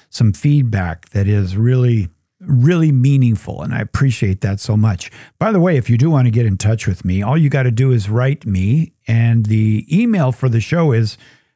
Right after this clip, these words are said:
the Jeff Cavins Show at ascension press dot com. That's the Jeff Cavins Show at ascension press dot com. And if you want the show notes, last week we had a whole lot, and this week we have more.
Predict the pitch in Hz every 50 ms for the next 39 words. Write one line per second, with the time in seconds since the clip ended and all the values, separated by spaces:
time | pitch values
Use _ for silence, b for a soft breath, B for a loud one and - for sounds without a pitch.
0 | b _ - 98 101 135 160 160 147 120 135 135 127 - - - - 110 117 101
1 | 101 101 98 87 85 - - 120 143 147 151 156 156 151 151 139 b b b b
2 | b b _ _ _ _ - 117 135 143 147 139 - - 117 123 - - 123 120
3 | - - 98 90 92 - - - 92 85 - - - 90 87 - - - - -
4 | b b b b b _ - - - - - - 98 107 139 160 135 117 131 127
5 | 110 - - 98 107 95 95 95 - - 147 139 143 151 147 120 110 107 110 -
6 | _ _ - - - 220 220 - 175 175 135 147 151 143 - - 135 120 120 -
7 | - 147 165 196 202 - B B B B B B B B B 127 143 160 165 170
8 | 151 135 110 139 143 151 139 - 117 - - 165 185 185 180 180 190 220 220 -
9 | - - - - - - 107 113 135 135 - - 147 139 131 - 135 127 113 123
10 | 135 131 127 120 117 117 110 95 104 120 131 139 143 143 147 147 147 147 143 143
11 | 147 160 160 147 - - - 123 110 120 - - 131 127 117 - 113 95 117 123
12 | 113 117 127 139 135 127 117